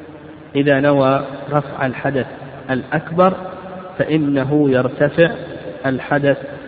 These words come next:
الأصغر، وهذا، آه، اختيار شيخ الإسلام تيمية رحمه الله تعالى وابن القيم والشيخ السعدي، ويدل لذلك قول الله عز وجل: "وإن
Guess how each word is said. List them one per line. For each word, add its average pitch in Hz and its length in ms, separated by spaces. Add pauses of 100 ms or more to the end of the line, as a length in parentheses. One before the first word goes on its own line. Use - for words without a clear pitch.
(360)
الأصغر، 127 640 (1600)
وهذا، 139 580 (800)
آه، 123 580
اختيار 135 440 (100)
شيخ 127 200
الإسلام 120 420
تيمية 123 520 (220)
رحمه 123 400
الله 113 420
تعالى 143 440 (640)
وابن 156 260
القيم 131 500 (120)
والشيخ 101 500
السعدي، 127 560 (800)
ويدل 160 560
لذلك 135 580 (160)
قول 139 260
الله 120 320
عز 120 260
وجل: 139 520
"وإن 117 180